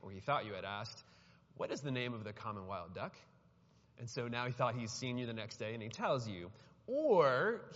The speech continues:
he is just leaving his psychotherapist's office, who's encouraging him to come out of his shyness, uh, by talking to strangers.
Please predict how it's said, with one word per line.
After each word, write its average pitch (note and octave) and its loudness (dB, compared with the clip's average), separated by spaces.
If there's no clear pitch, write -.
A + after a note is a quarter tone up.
he F3+ 0
is C3 -4
just D#3 2
leaving D3 0
his C3 -2
psychotherapist's B2 -4
office, A#2 -8
who's B2+ -4
encouraging D3 0
him A#2+ 0
to - -10
come D3+ -6
out D3+ -2
of B2 -6
his A2 -8
shyness, C3 -4
uh, C3+ -4
by D3 4
talking C#3 -4
to C3 -4
strangers. C#3+ -6